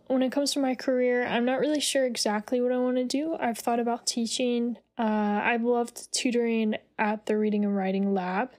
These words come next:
I did that for about a year and a half, and so I'd like to find something that gives me the same kind of fulfillment.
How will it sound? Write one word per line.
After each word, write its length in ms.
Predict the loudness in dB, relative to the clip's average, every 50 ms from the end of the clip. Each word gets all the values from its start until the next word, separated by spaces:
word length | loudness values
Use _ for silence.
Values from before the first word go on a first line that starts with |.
| _ _ _ _ _ _ _ _ _ _ _ _ _ _ -2
I 180 | 0 0 0
did 160 | 0 0 0 0
that 180 | -2 -2 -4
for 120 | -4 -4 -2
about 220 | 0 0 2 2
a 60 | 2
year 200 | 2 2 2 2
and 120 | 2 0 0
a 20 |
half, 420 | 0 -2 -2 -2 -2 -2 -4 -4
and 160 | -4 -4 -2 -2
so 220 | -2 0 0 0
I'd 140 | 0 0 0
like 160 | 0 -2 -4
to 80 | -6 -4
find 260 | -2 -2 0 0 0
something 380 | 0 -2 0 0 0 0 0
that 180 | 2 0 0 0
gives 260 | -2 -2 -4 -4 -2
me 120 | -2 -2 0
the 100 | 0 0
same 300 | -2 0 0 0 0 0
kind 200 | -2 -2 -2 -2
of 120 | -2 -4
fulfillment. 640 | -8 -16 -20 -12 _ -4 -2 -2 -2 -2 -4 -6